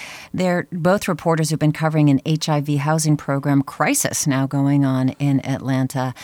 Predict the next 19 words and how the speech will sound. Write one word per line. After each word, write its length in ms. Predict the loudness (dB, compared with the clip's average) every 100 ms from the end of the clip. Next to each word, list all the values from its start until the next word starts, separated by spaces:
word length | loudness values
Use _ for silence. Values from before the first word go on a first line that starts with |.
| -16 -16 -10 -4
Well, 80 |
let's 160 | -2 -2
ask 180 | -2 0
a 60 |
little 220 | 2 2 0
bit 160 | 0
more 180 | 2 2
about 280 | 2 -2 -2
that. 180 | -4 -2
The 60 |
city 340 | 0 2 2 4
did 200 | 2 2
cancel 460 | 2 2 2 -2
its 180 | -2 -6
contract 840 | -4 2 2 2 0 -2 -4 -8 -8
with 440 | -2 0 2 0 -6
the 180 | -4 -2
Living 300 | 0 0 0
Room. 300 | 0 0 -2